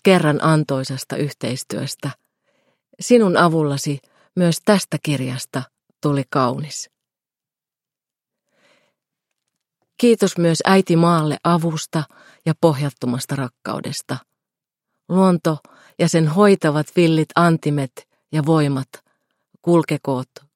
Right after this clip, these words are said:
kanssani. Omistan tämän kirjan tyttärilleni Hennille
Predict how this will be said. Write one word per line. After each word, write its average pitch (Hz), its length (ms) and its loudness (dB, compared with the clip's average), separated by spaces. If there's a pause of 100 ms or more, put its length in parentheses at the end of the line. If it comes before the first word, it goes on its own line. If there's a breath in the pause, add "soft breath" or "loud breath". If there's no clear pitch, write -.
kanssani. 127 680 -6 (1500)
Omistan 208 540 2
tämän 151 320 -2
kirjan 160 560 2 (380)
tyttärilleni 147 880 -2 (720)
Hennille 151 540 0